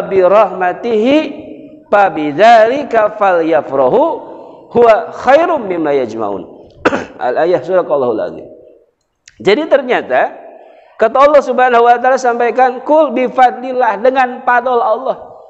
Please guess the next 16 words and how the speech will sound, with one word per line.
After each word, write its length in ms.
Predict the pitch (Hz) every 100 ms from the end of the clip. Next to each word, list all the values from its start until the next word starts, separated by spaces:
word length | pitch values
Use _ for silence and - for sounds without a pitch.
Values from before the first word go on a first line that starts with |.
| _ _ _
"wa 180 | 113 175 220
birahmatihi," 960 | 254 254 226 214 262 - 269 247 262
dan 160 | 247 247
rahmatnya 640 | 262 226 247 254 247 254
Allah. 240 | 285 285 240 - - - -
Ahli 320 | 190 226 202
tafsir 480 | 226 220 - 233 214
menyebutkan 800 | 202 208 277 - 196 - - - -
bahwa 320 | 196 196 185
rahmat 480 | 220 202 214 202 190
di 40 |
sana 320 | 202 190 185
adalah 280 | 175 180 165
baginda 480 | 160 160 196 202 180
Nabi 240 | 185 180
Muhammad 840 | 160 147 196 175 185 220 220 -